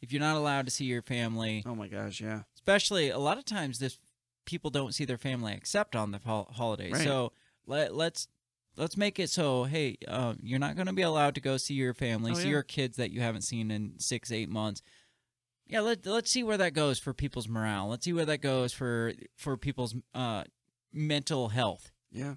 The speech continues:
Speaker 1: It's going to be a disaster. Mental
Speaker 2: Absolutely.
Speaker 1: health goes through the floor during the winter months as is.
Speaker 2: Mm-hmm.
Speaker 1: So let's just impose these lockdowns. Yes, virus is bad. Yes,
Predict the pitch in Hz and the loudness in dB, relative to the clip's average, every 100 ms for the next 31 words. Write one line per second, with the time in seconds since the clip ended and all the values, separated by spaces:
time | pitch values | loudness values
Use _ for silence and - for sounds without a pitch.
0 | - 147 156 - 160 156 - 143 143 120 | -6 -4 -2 0 0 -2 -4 -6 -4 -2
1 | 131 120 - - 92 120 147 175 123 143 | 0 0 -2 -6 -2 0 0 0 2 2
2 | 110 139 127 117 - 139 127 107 - - | 0 -2 -4 -4 -8 -6 -4 -6 -10 -10
3 | 143 151 165 135 110 113 - 131 120 113 | -2 2 4 4 2 0 -4 -2 0 -2
4 | 113 113 113 107 104 98 - 110 95 107 | -2 -2 -2 -4 -4 -6 -4 -2 -2 -2
5 | 82 - - 123 117 104 107 117 139 151 | -4 -6 -10 -12 -16 -16 -18 -6 0 2
6 | 175 - 180 - 165 - 147 135 131 113 | 2 0 -4 -4 -4 -2 -4 -2 -4 -2
7 | 123 117 - 90 - - _ _ _ _ | 0 0 -2 -8 -8 -12 _ _ _ _
8 | _ _ - 202 175 - - _ _ _ | _ _ 0 6 6 4 -6 _ _ _
9 | _ _ _ 135 175 185 175 165 - _ | _ _ _ 2 6 6 6 2 -2 _
10 | - 139 127 156 117 107 107 _ 156 165 | -8 -4 4 4 6 2 -2 _ 2 4
11 | 151 - | 4 0